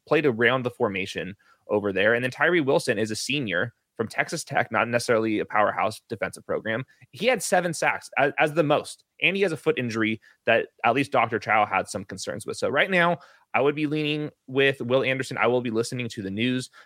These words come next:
but right now, if I had to guess right now, it would be Will Anderson just because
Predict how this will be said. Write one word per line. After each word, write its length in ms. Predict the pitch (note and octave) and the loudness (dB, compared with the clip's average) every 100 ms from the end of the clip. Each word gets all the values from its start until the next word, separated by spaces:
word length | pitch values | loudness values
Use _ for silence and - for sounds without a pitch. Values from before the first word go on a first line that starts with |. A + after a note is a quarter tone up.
| _ | _
but 60 | G#2+ | 0
right 180 | A2+ | 2
now, 220 | A#2+ A#2 A2 | 2 2 2
if 80 | |
I 80 | G2+ | -2
had 320 | - A#2+ A#2 A#2 | -2 0 0 2
to 240 | A2+ G2+ - _ | 0 0 -10 _
guess 360 | A2 A#2+ - A2+ | 0 0 0 0
right 140 | G#2 | 2
now, 220 | A2 A2+ | 2 0
it 140 | - G2+ | 0 -4
would 200 | G2+ G2 | -6 -6
be 300 | G#2+ A2 - - _ _ | -6 -6 -8 -16 _ _
Will 220 | A2+ A#2+ | 2 4
Anderson 360 | A#2+ A#2 - G#2+ | 4 2 -2 2
just 220 | G#2 - | 2 2
because 420 | A2 A2+ G2 G2 | -4 2 4 2